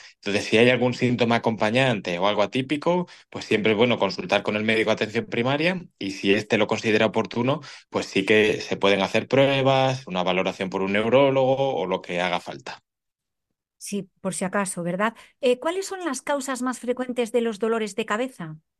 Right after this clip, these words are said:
Speaker 2: en general?
Speaker 1: Lo más frecuente cuando hablamos a nivel de la población es que un dolor de cabeza sea primario, que eso quiere decir que no hay ninguna enfermedad debajo que lo produzca o realmente la enfermedad es el propio dolor de cabeza.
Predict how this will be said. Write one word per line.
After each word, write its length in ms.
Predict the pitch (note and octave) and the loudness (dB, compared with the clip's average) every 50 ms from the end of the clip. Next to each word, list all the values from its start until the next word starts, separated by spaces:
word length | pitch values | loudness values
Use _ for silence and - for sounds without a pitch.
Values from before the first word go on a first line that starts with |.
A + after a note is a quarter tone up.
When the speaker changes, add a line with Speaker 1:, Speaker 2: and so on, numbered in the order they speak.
| _ _ _ | _ _ _
Speaker 2:
en 140 | G3+ G#3 | -8 -8
general? 580 | F#3 - A3 A3 A3 A#3 A#3+ G#3 E3+ D#3 D#3+ - _ _ _ _ _ - | -6 -6 -4 -2 0 2 2 2 0 -4 -8 -14 _ _ _ _ _ 0
Speaker 1:
Lo 220 | G#2+ A2 A#2 A#2 | 2 4 6 6
más 200 | A#2 C#3 F3 F3+ - | 6 6 4 4 4
frecuente 800 | - F3 D#3 - - B2+ A#2 G#2+ F#2 F2 - E2+ E2+ - - - - | 4 4 4 6 6 4 4 4 0 0 0 0 0 -2 -4 -10 -4
cuando 280 | - F#2+ F2 F2 F#2 | -2 -2 0 2 4
hablamos 340 | F#2 F#2+ G#2+ A#2 C3 C#3 - | 4 6 4 4 2 0 -2
a 40 | C3+ | -2
nivel 260 | C3 B2+ A#2+ A#2+ A#2 | 0 2 2 4 4
de 60 | A2 G#2 | 4 2
la 100 | G#2 G2 | 2 2
población 580 | G#2 G2 G2 F#2+ F#2 - A#2+ C3 D#3+ F3+ F3+ - | 0 0 -2 -2 -2 -2 -2 -2 -2 -2 -4 -6
es 200 | - A2 A2 - | -10 -12 -12 -4
que 120 | - B2 | 0 0
un 100 | A#2+ A#2+ A#2 | 2 2 2
dolor 300 | B2 A#2+ A#2 B2 A#2 A#2+ | 2 2 2 0 0 0
de 100 | B2 A#2+ | 0 0
cabeza 360 | - A#2+ B2 C3 - C#3 B2 | 2 0 0 0 -2 -4 -6
sea 260 | - - A#2 - - | -4 -4 -4 -2 -2
primario, 640 | - G2 G2 F2 E2+ F2+ F#2+ F2+ F2 E2+ E2 - - _ _ _ _ | -2 -4 -4 -2 -2 -2 -2 -2 -2 -4 -6 -10 -14 _ _ _ _
que 100 | - A2 | -8 -4
eso 140 | A2+ A#2+ - | -4 0 2
quiere 180 | - A2 A2+ | 4 4 6
decir 360 | A#2 A#2 A2+ - C3 C3 C3 B2+ | 4 4 4 4 4 2 2 2
que 200 | - G#2 G2 F#2+ | 0 -2 0 0
no 140 | G2+ A2 | 2 4
hay 100 | A#2+ C3 | 4 4
ninguna 380 | C3 C3 B2+ A#2+ A#2 B2+ C3 B2+ | 4 4 2 2 0 0 0 0
enfermedad 480 | B2 - B2+ A2+ A#2+ B2 A#2 B2 B2 B2+ | 0 0 -4 -2 -2 -2 0 0 2 2
debajo 360 | B2+ A2 A2 A2 - - B2 | 2 2 2 0 -2 -4 -6
que 80 | - G#2 | -4 -4
lo 120 | G#2 F#2+ F#2 | -4 -6 -4
produzca 680 | - G2+ G2+ A#2 C#3+ C#3+ C#3 - - - C#3 E3+ E3+ - - - - - _ | -2 -2 0 0 0 0 -2 -6 -4 -4 -4 -4 -4 -8 -16 -20 -20 -12 _
o 140 | - F#2+ G2 | 0 2 2
realmente 760 | F#2+ F#2+ G2+ G#2+ A2+ A#2 B2 B2 - C3+ C3+ A#2+ - - - - | 4 4 4 4 4 4 2 4 4 4 4 2 0 -4 -8 -6
la 160 | F#2+ F#2+ F#2+ | -2 0 0
enfermedad 540 | F#2 F2+ - G2+ F#2+ G2 F#2+ F#2+ G#2 A2 B2 | 0 -2 -4 -2 0 0 2 4 4 4 4
es 120 | C3 - | 2 0
el 120 | B2+ G#2 F2+ | -4 -4 -2
propio 280 | G#2 G#2 F2 G#2 G#2 | -4 -2 0 2 2
dolor 220 | G2+ G2+ G2 F#2+ G2 | 2 2 2 0 0
de 120 | F#2 F#2+ | -2 -2
cabeza. 540 | - G2 A2+ D#3 D#3+ - - - F2 - - | 0 0 0 0 0 -2 -6 -8 -10 -10 -14